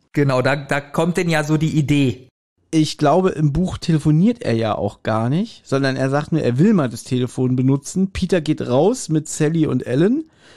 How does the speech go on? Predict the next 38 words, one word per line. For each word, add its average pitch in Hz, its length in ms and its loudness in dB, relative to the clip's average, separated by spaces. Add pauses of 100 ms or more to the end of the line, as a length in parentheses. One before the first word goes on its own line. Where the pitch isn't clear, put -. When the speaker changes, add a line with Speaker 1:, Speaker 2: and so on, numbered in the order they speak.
(200)
Speaker 2:
Bob 160 340 -2
bleibt 156 240 -2
auch 190 140 0
unterm 131 320 0
Vorwand 120 440 0
da 135 180 0
und 135 360 -4
dann 165 300 0
untersuchen 160 720 0
die 156 100 0
nämlich 151 320 2
den 135 220 0
Safe. 135 400 -2 (460)
Speaker 1:
Genau, 175 360 2 (160)
und 151 220 2
da 156 100 0
diese 196 380 -4
Szene 233 400 -2
aber 180 200 0
gar 175 200 0
nicht 175 180 0
vorkommt 190 600 -2
in 147 100 0
dem 135 180 0
Hörspiel, 123 640 -2 (640)
warum 151 680 0
hat 160 340 -4
man 170 140 0
das 160 160 -2
denn 175 120 -2
jetzt 147 300 -4
reingeschrieben, 170 640 -2
dass 143 180 -2
er 160 160 -2
bei 147 180 0
Cotta 196 500 -2
anruft? 156 680 0
Und 139 240 2